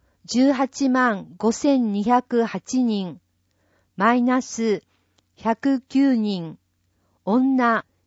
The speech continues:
二十一万七千六百八十七人。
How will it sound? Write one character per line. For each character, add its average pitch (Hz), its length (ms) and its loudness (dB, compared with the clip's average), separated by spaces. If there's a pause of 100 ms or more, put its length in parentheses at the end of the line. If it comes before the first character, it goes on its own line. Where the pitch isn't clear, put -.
(120)
二 233 200 2
十 277 320 2
一 196 320 -6
万 240 420 0
七 240 340 0
千 226 360 -2
六 190 280 0
百 240 360 0
八 247 340 -4
十 247 260 0
七 220 360 0
人。 196 420 -4